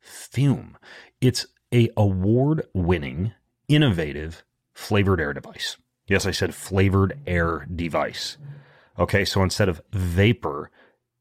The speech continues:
Fume uses flavored air. Instead of electronics, it's totally natural. And instead of harmful chemicals, it uses delicious essential oil-based flavors. That's right. Basically,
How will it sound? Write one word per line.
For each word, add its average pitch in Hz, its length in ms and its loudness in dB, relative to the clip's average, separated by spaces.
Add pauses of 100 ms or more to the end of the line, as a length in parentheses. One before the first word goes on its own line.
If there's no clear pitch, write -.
(140)
Fume 110 360 6
uses 92 280 4
flavored 85 480 -2
air. 80 380 -8 (140)
Instead 104 260 2
of 92 180 -2
electronics, 113 1040 0 (180)
it's 104 100 -10
totally 101 320 4
natural. 87 580 0 (500)
And 95 360 4
instead 95 400 0
of 92 280 -2
harmful 98 560 0
chemicals, 120 680 -2 (420)
it 107 140 -2
uses 98 580 2 (300)
delicious 101 760 0 (300)
essential - 440 -2
oil-based 82 920 -4 (380)
flavors. - 680 -4 (600)
That's 90 160 -2
right. 87 220 0 (380)
Basically, 107 460 4